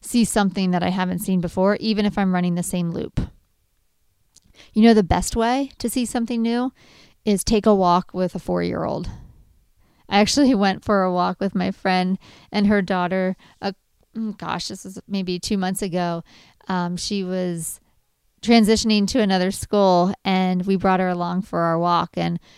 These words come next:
my goodness, she pointed out so many things that we both have missed, and we've been doing the same loop probably for two years now. So it's always fun to see it through a child's eyes. But are you moving your body,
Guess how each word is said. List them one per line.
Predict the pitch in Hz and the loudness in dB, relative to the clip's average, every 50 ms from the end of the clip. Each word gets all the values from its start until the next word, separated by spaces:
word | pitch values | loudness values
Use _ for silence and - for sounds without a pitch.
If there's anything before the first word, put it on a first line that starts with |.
| - _ _ _ _ _ _ - | -20 _ _ _ _ _ _ -2
my | 233 285 311 | 0 0 2
goodness, | 214 226 247 214 - - - - - - - - - _ _ _ _ | 2 2 2 2 2 -2 -4 -8 -10 -16 -20 -20 -20 _ _ _ _
she | - - - - | -6 0 2 2
pointed | - - - 254 226 196 185 | 4 4 4 4 4 4 4
out | 185 180 - - | 4 2 2 -2
so | - 247 240 | -2 -2 0
many | 226 202 208 214 202 | 0 0 0 -2 -2
things | 202 180 165 165 170 170 - | -4 -6 -8 -8 -8 -8 -8
that | 196 180 175 170 - _ _ - | -6 -6 -6 -6 -8 _ _ -14
we | 233 190 202 220 226 | -8 -6 -4 -4 -4
both | 180 196 202 208 208 - | -2 0 0 0 0 -2
have | - 220 185 175 | -2 -4 -4 -2
missed, | 190 180 170 180 - - | -2 -2 -4 -4 -6 -6
and | 180 180 | -4 -2
we've | 185 214 214 | -2 0 0
been | 220 220 202 190 - 180 | 0 0 0 -2 -4 -4
doing | 190 196 196 190 175 | -4 -2 -2 -2 -4
the | 170 | -4
same | 170 - 208 196 196 196 | -4 -4 -2 -2 -2 0
loop | 190 190 185 180 - - - - _ _ - _ _ - | 0 0 0 0 0 -2 -2 -4 _ _ -20 _ _ -4
probably | - 233 202 185 208 214 | 0 2 2 4 2 0
for | - 202 196 | 0 -2 -4
two | - - 240 | -2 0 0
years | 202 185 180 180 180 175 - | 0 0 -2 -6 -8 -8 -6
now. | 185 175 - - - 180 | -6 -4 -4 -4 -4 -6
So | 170 - - 185 175 175 175 175 180 - _ _ - - - - - _ | -6 -4 -2 0 0 0 -2 -4 -6 -10 _ _ -20 -20 -20 -20 -20 _
it's | - - - | -16 -6 0
always | - 214 226 233 233 - | 2 2 2 2 0 -4
fun | - - 196 190 185 | -6 -6 -6 -4 -4
to | 190 | -6
see | - - 185 175 | -8 -8 -8 -8
it | 180 - - | -8 -8 -10
through | 185 185 180 | -10 -10 -8
a | 175 | -8
child's | - - - 160 165 165 170 - | -10 -10 -10 -8 -8 -8 -8 -10
eyes. | - - - - - - _ _ _ _ _ _ - _ _ - _ _ _ | -12 -14 -14 -16 -18 -20 _ _ _ _ _ _ -20 _ _ -20 _ _ _
But | - 214 202 - - _ - - | -16 -16 -16 -16 -18 _ -4 2
are | - 254 294 | 4 6 6
you | 285 294 285 | 6 4 2
moving | 247 240 247 240 247 240 226 | 2 2 0 0 0 -2 -2
your | 226 220 196 | -2 -2 -2
body, | 208 202 190 190 180 180 170 165 - | -2 -2 -4 -4 -4 -6 -8 -8 -10